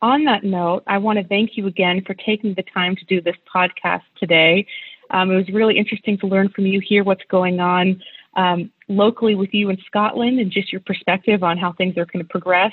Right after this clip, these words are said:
and the interaction with both the customers and your colleagues.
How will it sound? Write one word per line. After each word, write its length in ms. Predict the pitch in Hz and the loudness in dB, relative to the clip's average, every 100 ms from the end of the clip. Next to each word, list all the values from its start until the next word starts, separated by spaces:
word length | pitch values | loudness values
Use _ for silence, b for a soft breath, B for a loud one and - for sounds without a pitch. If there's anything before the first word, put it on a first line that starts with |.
| - | -4
and 240 | 165 160 - B _ | -8 -8 -18 B _
the 120 | 190 | 4
interaction 540 | 190 190 180 185 - 180 | 4 4 0 -4 -6 -4
with 160 | 180 - | -4 0
both 160 | 180 | 0
the 60 | 180 | 0
customers 500 | - 190 - 202 190 | -4 -4 -2 -4 -2
and 100 | 180 | -4
your 100 | 160 | -4
colleagues. 560 | - 185 185 190 220 | -2 0 2 2 0